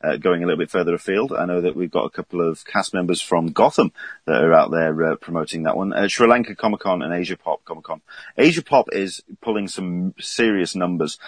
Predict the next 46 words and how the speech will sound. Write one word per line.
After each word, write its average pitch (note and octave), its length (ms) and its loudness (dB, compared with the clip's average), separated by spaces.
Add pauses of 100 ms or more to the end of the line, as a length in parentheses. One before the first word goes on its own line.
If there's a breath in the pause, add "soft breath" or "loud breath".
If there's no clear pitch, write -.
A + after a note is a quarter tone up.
(140 loud breath)
and E2+ 100 -4
I'd F2 140 2
really G#2 220 6
like F2 180 4
to - 80 -14
do F2+ 120 0
a - 20 2
little F2 160 2
bit D#2+ 160 -2
more, D#2+ 340 -2
uh, E2 120 2
research F2 440 -4
into D#2 160 -12
that, D2+ 160 2
because - 300 -6
that A2 260 6
event F2+ 400 0
really, F2+ 400 2
I F#2+ 40 2
mean, G2 140 -2
the, F#2+ 280 4
the G2 240 -4 (360 soft breath)
Asian C3+ 540 4
Comic A2+ 300 0
Con G2+ 240 0
market, F#2+ 480 0 (480)
and, E2+ 300 -2
uh, E2 320 0
so - 160 -10
the, F2 220 -2
certainly F2+ 340 0
the, E2+ 240 4
uh, D#2+ 80 4
the, E2+ 200 0 (540 loud breath)
so - 180 -4
the D#2 120 -2
Japanese F2 720 2
and E2+ 400 -2
that, - 140 4
that F2 180 6
kind F2 240 2
of, E2 260 0
uh, E2 200 6 (680)
so - 120 0
like F2+ 220 2
Singapore, G2+ 520 2